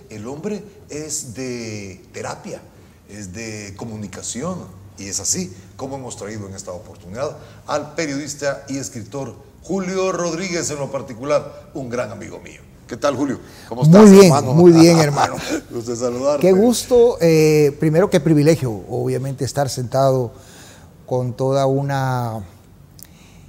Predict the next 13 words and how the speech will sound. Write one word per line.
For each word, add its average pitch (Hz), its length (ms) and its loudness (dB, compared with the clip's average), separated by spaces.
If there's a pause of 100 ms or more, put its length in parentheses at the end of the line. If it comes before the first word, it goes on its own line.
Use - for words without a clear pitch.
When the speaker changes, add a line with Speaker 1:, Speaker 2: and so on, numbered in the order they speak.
(400)
Speaker 2:
historia 151 560 0
del 123 140 -6
periodismo 131 440 -2
salvadoreño 127 600 -4
como 120 320 -8
es 123 100 -8
Alfredo 123 400 -6
Villarreal, 113 580 -8
Speaker 1:
Ah. - 160 -16 (160)
Speaker 2:
en 156 160 2
la 135 120 0
vida 202 260 2
personal 165 720 0